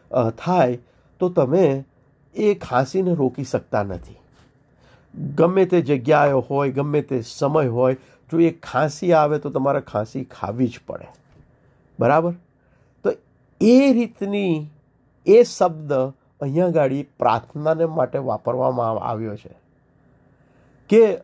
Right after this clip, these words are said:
હું જ્યાં હોઉં, ગમે તે સંજોગોમાં હોઉં, ગમે તે સમય હોય,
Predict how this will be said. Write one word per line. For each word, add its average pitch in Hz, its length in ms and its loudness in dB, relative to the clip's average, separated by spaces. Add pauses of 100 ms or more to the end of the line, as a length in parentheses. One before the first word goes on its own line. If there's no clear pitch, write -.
(140)
હું 175 260 -4
જ્યાં 160 320 2
હોઉં, 135 360 -4 (320)
ગમે 190 400 -4
તે 190 180 0
સંજોગોમાં 165 800 2
હોઉં, 147 260 -4
ગમે 143 280 -2
તે 147 200 -6
સમય 143 420 -4
હોય, 135 220 -2